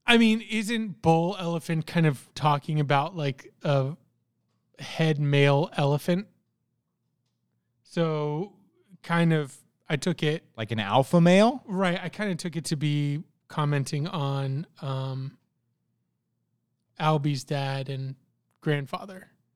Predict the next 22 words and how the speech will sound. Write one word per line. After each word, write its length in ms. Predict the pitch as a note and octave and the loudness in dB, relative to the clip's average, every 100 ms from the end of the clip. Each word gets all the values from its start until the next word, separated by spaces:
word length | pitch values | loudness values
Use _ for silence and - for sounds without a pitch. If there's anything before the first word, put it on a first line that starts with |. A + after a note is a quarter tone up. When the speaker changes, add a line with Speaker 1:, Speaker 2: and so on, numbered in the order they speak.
| _ _ _ _ _ - | _ _ _ _ _ -4
Speaker 1:
on 140 | D3+ | 0
Michael 280 | C#3+ C#3 D3 | 0 0 -2
Imperioli 680 | C3+ C#3+ C#3+ C#3+ C#3 C#3 C3+ | -2 -2 0 0 -2 -2 -4
and, 200 | C3 C3+ | -6 -8
uh, 220 | D#3+ E3+ - _ _ _ _ _ _ _ _ _ _ _ _ _ _ _ _ _ _ _ _ - | -10 -12 -18 _ _ _ _ _ _ _ _ _ _ _ _ _ _ _ _ _ _ _ _ -14
um, 160 | C#3 | -4
Speaker 2:
Mm-hmm. 580 | C#3 C3+ A#2+ A#2 G#2 G2+ G#2+ - - - | 0 2 2 2 2 0 -2 -8 -18 -8
Speaker 1:
and 100 | D#3 | -2
what's 180 | D3 - | -2 -2
his 100 | D#3 | -10
name? 260 | E3 E3+ _ _ _ _ _ _ _ _ _ | -12 -16 _ _ _ _ _ _ _ _ _
Speaker 2:
Um, 340 | G#2+ G2+ G2 G2 | -4 -2 -4 -4
F. 220 | A2+ - | -6 -4
Murray 220 | G#2+ G2+ | -4 -2
Abraham? 400 | F#2+ G#2+ A#2 C#3+ | -2 -2 -2 -2
Speaker 1:
Yeah, 100 | D#3+ | -4
F. 180 | E3 C#3+ - | -6 -14 -14
Mur-, 240 | D3 C#3+ - - | -12 -12 -14 -14
er, 160 | E3 - | -14 -12
Murray. 180 | D3 C#3 | -16 -6
Speaker 2:
Burt? 280 | G#2+ B2+ - _ _ _ _ _ | -4 -4 -6 _ _ _ _ _
Speaker 1:
Mm-hmm. 220 | D3+ C#3+ | -20 -20